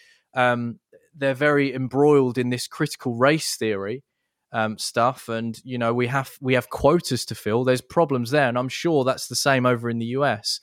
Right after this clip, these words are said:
But it's not for my place to say about reforms i-, in a place like, uh, America or Canada or the West, uh, other than the U K, which I know. Um,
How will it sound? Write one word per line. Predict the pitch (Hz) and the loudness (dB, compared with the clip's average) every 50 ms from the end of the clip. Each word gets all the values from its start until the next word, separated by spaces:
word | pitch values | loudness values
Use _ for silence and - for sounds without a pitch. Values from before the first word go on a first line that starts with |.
| _ _ _ _ _ _ | _ _ _ _ _ _
But | - 131 123 - - _ | 0 0 0 -2 -6 _
it's | - 156 143 - - | -8 -8 -6 -4 0
not | 165 190 202 - - | 2 2 2 2 0
for | - - 165 | -2 0 2
my | 160 160 160 156 | 4 4 4 2
place | - - - 156 147 139 - - | 2 2 2 2 2 2 -2 -6
to | - 135 | -6 -4
say | - - 151 143 131 117 110 | -2 2 2 2 2 2 0
about | 107 104 117 117 113 110 - 120 | -2 -2 0 0 0 0 -2 -4
reforms | 127 117 110 - - - 135 131 120 113 110 110 110 110 - - - _ _ _ _ _ _ - | -8 -8 -8 -4 -2 0 2 2 2 2 0 -2 -4 -6 -8 -12 -16 _ _ _ _ _ _ -4
i-, | 123 120 95 78 76 - | -2 -2 -2 -4 -6 -4
in | 139 131 | -2 -2
a | 127 120 | -2 -2
place | - - 135 127 123 117 - - - | 0 2 2 2 2 2 -2 -2 0
like, | 117 110 107 104 - - - | 0 0 0 -2 -4 -8 -8
uh, | 110 107 98 - | -6 -6 -4 -4
America | 117 113 113 117 117 113 117 113 - - | -2 -2 0 2 2 2 2 0 0 -2
or | 110 101 104 | -4 -4 -4
Canada | - - - 117 113 110 101 104 | -4 -4 -4 -2 -2 -2 -2 -2
or | 101 98 101 101 | -2 -2 -4 -4
the | 98 104 | -4 -4
West, | 101 110 110 107 107 - - - - | 0 0 0 0 0 -4 -10 -8 -8
uh, | 113 107 - - | -8 -8 -4 -2
other | 117 120 117 113 | -2 0 0 0
than | 110 113 110 110 110 101 | 0 0 0 -2 -2 -4
the | 120 120 | -4 -2
U | 120 123 120 113 | -2 -2 -2 -2
K, | - 143 143 135 113 101 98 | 0 2 2 2 2 2 -2
which | 98 107 107 - - | -6 -8 -8 -4 -2
I | 123 123 | -2 0
know. | 123 139 147 131 95 85 107 - _ _ _ _ - - _ _ _ - | 0 0 0 -2 -2 -4 -10 -16 _ _ _ _ -20 -20 _ _ _ 2
Um, | 135 135 139 143 139 139 135 | 4 4 4 2 0 -4 -6